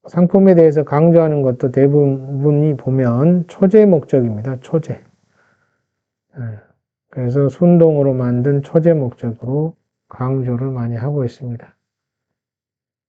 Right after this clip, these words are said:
그래서 민간인들이 이 초제, 재물을 부르는 것, 재물을 끌어당기는 것, 여기에 관심이 많다는 거죠.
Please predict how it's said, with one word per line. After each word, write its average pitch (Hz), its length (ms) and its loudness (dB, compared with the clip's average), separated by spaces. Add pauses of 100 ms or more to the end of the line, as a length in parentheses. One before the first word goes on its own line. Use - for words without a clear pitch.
(280)
그래서 139 520 -4
민간인들이 156 1120 2
이 127 420 -8 (480)
초제, 170 500 -2 (220)
재물을 151 480 2
부르는 135 420 -2
것, 117 300 -8 (640)
재물을 135 520 -4
끌어당기는 143 760 0
것, 123 400 -12
여기에 127 300 -2
관심이 127 400 -4
많다는 123 460 -8
거죠. 107 280 -12